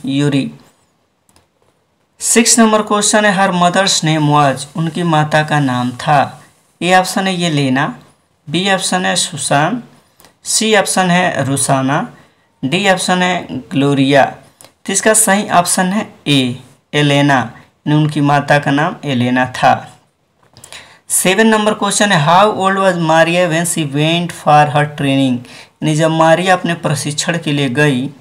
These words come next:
तो उनकी उम्र कितनी थी? ए ऑप्शन है नाइन, B option है टेन, सी option है eleven, D option है ट्वेल्व। तो इसका सही option है ए, नाइन, नौ साल। Eight number question है, Maria's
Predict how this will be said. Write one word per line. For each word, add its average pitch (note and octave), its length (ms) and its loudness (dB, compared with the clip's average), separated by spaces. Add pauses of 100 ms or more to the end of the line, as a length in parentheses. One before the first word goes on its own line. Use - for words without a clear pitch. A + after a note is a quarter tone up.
तो C#3 100 -4
उनकी D3+ 420 -2
उम्र E3 240 -2
कितनी C3+ 460 -2
थी? B2+ 360 -4 (580)
ए F3+ 160 2
ऑप्शन F#3+ 340 2
है F#3+ 140 0
नाइन, C#3+ 460 0 (420)
B F3+ 220 0
option F3+ 300 0
है F3+ 80 -2 (180)
टेन, F3 340 0 (260)
सी G3+ 340 -6
option F3+ 300 0
है E3+ 160 0
eleven, C3+ 560 2 (280)
D D#3+ 220 0
option F3 280 0
है F3 80 -2 (140)
ट्वेल्व। C3 280 2
तो - 720 -12
इसका A3 240 2
सही G3 400 0
option F3+ 380 2
है G3 260 -4
ए, C3 260 0 (200)
नाइन, C3+ 580 2 (960)
नौ C#3+ 260 2
साल। A#2 380 0 (680)
Eight G#3+ 220 0
number G#3+ 260 2
question G#3 420 -2
है, G#3 60 2
Maria's F#3+ 720 2